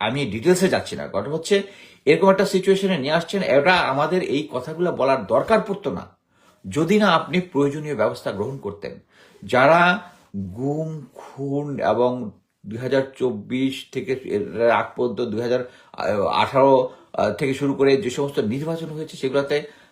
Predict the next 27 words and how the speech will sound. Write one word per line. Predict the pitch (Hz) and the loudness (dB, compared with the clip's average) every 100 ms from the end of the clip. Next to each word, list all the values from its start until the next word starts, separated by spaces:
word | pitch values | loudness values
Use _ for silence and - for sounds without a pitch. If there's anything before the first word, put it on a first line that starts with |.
| - | -6
যারা | 92 113 127 | 2 6 6
ম্যানিপুলেট | 113 101 135 165 156 151 - | 4 2 0 -2 0 -2 0
করেছে | 139 139 160 | -2 -2 0
এবং | 85 113 139 135 - - | 2 4 4 2 -8 -12
there | 92 135 151 | 0 4 6
are | 156 139 | 4 2
investigation। | 143 147 - 131 113 95 | -4 -4 -4 -4 -4 -4
এবা-, | 113 139 135 | -2 0 0
even | 120 127 | -2 -4
এখন | 170 127 - 151 123 | -2 0 0 -2 -2
যে | 113 | -2
গুম | 110 92 135 147 | -2 -2 -4 -4
খুনের | - 151 135 | -6 -6 -4
জন্য | 143 143 | -4 0
যে, | 143 143 - - _ | 2 2 0 -20 _
আ, | - 104 104 101 92 92 | -2 2 4 4 2 0
একটা | 104 110 113 110 | -2 2 4 4
বোর্ড | - 87 87 123 143 | 2 -6 0 4 4
যেটা | 147 147 | 4 0
হয়েছে | 131 143 143 | 2 0 0
তাদের | - 95 127 | -2 0 0
কাছে, | 131 135 | -2 -4
কমিশনের | - 120 131 143 143 | -4 -6 -6 -6 -4
কাছে | 135 - | -4 0
already | 101 131 151 | 2 0 -2
লোকজন, | 135 135 143 - _ _ _ - | -2 -2 -4 -8 _ _ _ 0
আ, | 104 107 104 | 2 4 4